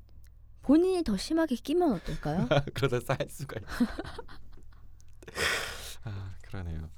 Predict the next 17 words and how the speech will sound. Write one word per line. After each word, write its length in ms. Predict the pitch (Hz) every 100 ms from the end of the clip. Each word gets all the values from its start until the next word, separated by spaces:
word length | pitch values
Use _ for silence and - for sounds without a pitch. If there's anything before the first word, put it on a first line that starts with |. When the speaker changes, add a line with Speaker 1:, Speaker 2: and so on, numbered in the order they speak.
| - - -
Speaker 2:
어, 280 | 87 80 80 -
그러네요. 360 | - 87 78 - 90 -
Speaker 1:
집에서 280 | - 427 427
벌러덩 400 | 285 254 269 277
눕는 300 | 240 240 269
거는 280 | 254 254 302
집에서 280 | 294 339 294
안 80 | 208
만나면 380 | 254 285 294
됩니다. 540 | 233 190 196 214 226 180 175 -
<laughs> 580 | - 214 - 233 - - - _ -
Speaker 2:
근데, 220 | 151 190 -
어, 160 | 110
이렇게 220 | 104 147 123
얘기하다 440 | 131 190 226 254
보니까 260 | 202 185 220
답답한, 600 | - - 208 208 135